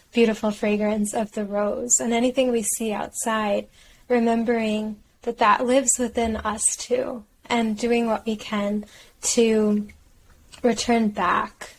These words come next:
to that spiritual essence. Because spirituality, spiritual knowledge,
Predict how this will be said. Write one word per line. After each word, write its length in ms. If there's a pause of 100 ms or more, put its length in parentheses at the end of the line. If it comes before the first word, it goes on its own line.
to 220
that 280
spiritual 680
essence. 520 (480)
Because 300
spirituality, 1080 (260)
spiritual 640
knowledge, 880